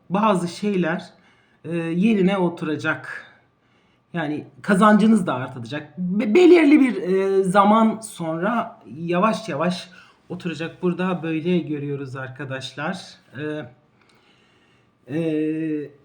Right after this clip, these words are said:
az bir zamanı kalmış esasında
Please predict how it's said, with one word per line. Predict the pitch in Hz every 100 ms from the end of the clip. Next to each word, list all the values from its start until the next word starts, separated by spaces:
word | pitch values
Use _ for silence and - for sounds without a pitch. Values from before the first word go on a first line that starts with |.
| _ _ _
az | 220 311 285 202
bir | 269
zamanı | 226 190 185 190 185 196 202
kalmış | 190 147 143 143 147
esasında | 151 - 151 139 - 147 143 139 127